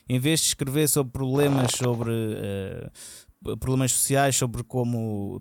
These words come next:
te impores a eles, em vez de ser honesto, vai passar a ser algo mais plástico, eh, e ele prefere não o fazer, ok? Porque assim vai tirar também qualidade, eh, à própria, eh, ao próprio rap, à própria música dele. Isso fez-me muito sentido e agora, pronto, tu estás a, vocês <laughs> estavam a dizer isso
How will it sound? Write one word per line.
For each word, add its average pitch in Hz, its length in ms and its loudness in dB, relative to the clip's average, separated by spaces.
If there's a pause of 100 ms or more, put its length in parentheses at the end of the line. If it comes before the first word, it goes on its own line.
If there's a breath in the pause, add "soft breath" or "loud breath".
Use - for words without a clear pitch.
te 120 120 -4
impores 127 440 2
a 127 80 4
eles, 131 280 4
em 131 80 2
vez 147 140 0
de - 60 0
ser 165 140 4
honesto, 151 500 2
vai 147 160 2
passar 143 400 2
a 135 60 4
ser 135 240 0
algo 127 260 0
mais 123 360 0
plástico, 135 580 -2 (480 loud breath)
eh, 131 300 4
e 156 180 2
ele 175 140 6
prefere 160 360 0
não 160 120 2
o 156 40 2
fazer, 151 440 0
ok? 147 240 0
Porque - 180 -6
assim 165 220 0
vai 160 200 0 (280)
tirar 151 280 0
também 151 340 -2
qualidade, 143 720 0 (220)
eh, 110 300 -4
à 113 100 -4
própria, 131 640 0
eh, 98 320 -6
ao 90 100 -10
próprio 107 680 -4
rap, 123 260 -4 (100)
à - 40 -6
própria 110 280 -8
música 113 360 -4
dele. 107 180 -4 (360 loud breath)
Isso 147 200 0
fez-me 151 260 2
muito 143 380 0
sentido 135 420 -2
e 127 100 2
agora, 117 240 0
pronto, 113 220 -6
tu 117 100 -10
estás 107 320 -6
a, 98 420 -10
vocês 113 340 -4
<laughs> - 0 -
estavam 135 300 2
a - 20 2
dizer 127 260 0
isso 123 260 -2